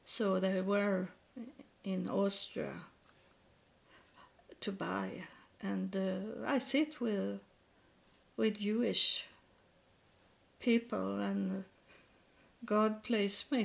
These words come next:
to, with a young Jewish man,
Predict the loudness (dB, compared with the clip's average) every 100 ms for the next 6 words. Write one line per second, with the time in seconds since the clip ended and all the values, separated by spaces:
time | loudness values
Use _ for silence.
0 | 2 0 -2 -4 -4 -2 2 2 2 0
1 | 0 -2 -4 -4 -6 -4 -4 -4 2 4
2 | 6 6 4 4 2 2 0 0 -2 0
3 | 0 0 -2 -2